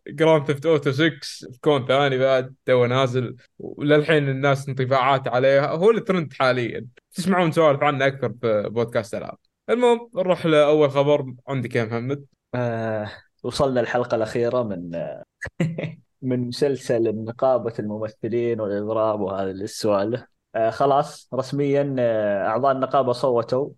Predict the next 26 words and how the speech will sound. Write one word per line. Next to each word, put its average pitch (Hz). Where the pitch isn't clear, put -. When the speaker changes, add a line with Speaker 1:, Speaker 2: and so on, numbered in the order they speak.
Speaker 2:
آه، 95
بالموافقة 117
على 104
الع-، 95
العرض 92
الجديد 101
اللي 95
جاهم. 110
Speaker 1:
مم. 117
Speaker 2:
وصلت 113
التصويت، -
وصل 123
ثمانية 120
وسب-، 113
س-، 131
ثمانية 127
وسبعين 120
بالمية 123
من 113
إجمالي 104
أعضاء 110
النقابة. 120
وخلاص، 117
يعني، 113
الإضراب 107
وقف. 120